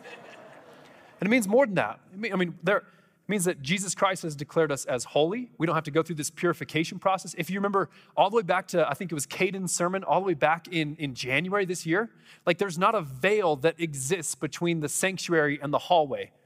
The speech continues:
We have ways that we can step in and we are declared clean by what? By the shed blood of Christ alone and our faith in what Jesus has done for us. That's how we're able to enter in. But again, that's you and I sitting here with the luxury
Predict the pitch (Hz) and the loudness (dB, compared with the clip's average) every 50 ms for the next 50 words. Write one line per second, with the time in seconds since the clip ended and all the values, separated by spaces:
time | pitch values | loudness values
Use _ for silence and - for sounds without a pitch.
0 | _ _ _ _ _ _ - 196 202 220 202 175 190 208 208 185 160 185 175 175 | _ _ _ _ _ _ -2 2 2 2 2 2 2 0 0 0 -2 -4 -4 -2
1 | - 165 139 - - - - - 196 190 - - - 180 175 170 160 151 156 151 | -2 -2 -2 -2 -4 -4 0 0 0 0 0 -4 -4 -2 -2 -2 0 0 0 0
2 | 147 135 147 139 - - 175 170 156 165 - - 190 180 160 135 135 139 139 151 | -2 -2 -4 -8 -4 0 0 0 0 0 -4 -4 -4 -2 -2 0 0 0 2 4
3 | 180 165 123 - - _ _ _ _ _ _ _ - 123 113 - - - - - | 4 4 2 2 -2 _ _ _ _ _ _ _ -8 -8 -8 -6 -8 -8 -2 0
4 | 147 151 156 151 151 147 135 - - - - 135 120 110 - - - _ _ _ | 0 0 0 0 -2 -2 -2 -4 -6 -4 -2 -2 -2 -4 -6 -14 -16 _ _ _
5 | _ - 113 110 117 117 104 95 98 - _ _ _ _ 127 123 123 123 - - | _ -10 -6 -4 -4 -4 -6 -8 -16 -20 _ _ _ _ -2 0 0 0 0 -4
6 | - - - 185 190 165 120 - - _ _ _ _ - 170 180 180 175 151 139 | -6 -4 -2 0 0 0 -2 -4 -10 _ _ _ _ -2 0 0 0 0 0 0
7 | 123 110 110 139 135 127 123 - 127 120 127 135 123 113 - - 101 90 - - | -2 -2 -4 -6 -6 -6 -8 -10 -8 -4 -2 -2 -2 -2 -6 -12 -12 -10 -12 -14
8 | - - - _ - 151 175 175 - - 175 160 147 143 135 135 135 123 - - | -16 -18 -6 _ 2 2 2 2 0 0 0 0 2 0 0 -2 -2 -6 -8 -8
9 | 127 120 - - 143 127 107 104 107 _ _ _ _ _ _ _ _ _ _ _ | -10 -10 -8 -6 -6 -6 -8 -8 -12 _ _ _ _ _ _ _ _ _ _ _
10 | _ _ _ - 165 170 151 190 226 226 165 113 - - - _ _ _ _ _ | _ _ _ -2 -2 0 2 2 0 0 0 -4 -12 -18 -20 _ _ _ _ _
11 | - 131 156 180 220 226 - - 170 151 185 208 185 165 170 180 147 117 113 131 | -2 2 2 2 2 2 -2 -4 -4 -4 -4 -2 0 2 2 2 2 0 -2 -4
12 | 151 - _ _ _ _ _ _ _ _ _ - - - - 220 233 233 180 135 | -8 -14 _ _ _ _ _ _ _ _ _ -6 -4 -2 0 0 0 -2 -2 -2
13 | 127 131 131 131 131 131 - 143 131 127 127 147 165 202 214 180 160 139 135 127 | -2 -2 -2 -2 -2 -2 -2 -4 -2 -2 0 2 2 2 0 -2 -6 -8 -8 -8
14 | 120 113 107 110 120 - | -8 -8 -8 -10 -10 -12